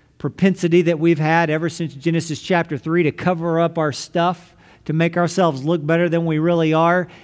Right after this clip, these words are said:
Jesus sees right through that. He cuts right through it.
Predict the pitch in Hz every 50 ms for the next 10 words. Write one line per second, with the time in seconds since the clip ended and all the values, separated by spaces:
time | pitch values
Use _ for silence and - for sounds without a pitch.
0 | - _ - - 175 180 185 170 185 185 - - - - - - _ - - -
1 | 156 143 131 120 113 101 98 95 98 107 113 120 131 143 160 165 170 180 170 -
2 | - 165 151 135 127 123 113 110 - - _ _ _ _ _ _ - - 139 117
3 | - - - - - 180 156 165 - - 160 156 151 156 151 - - 156 143 139
4 | 127 123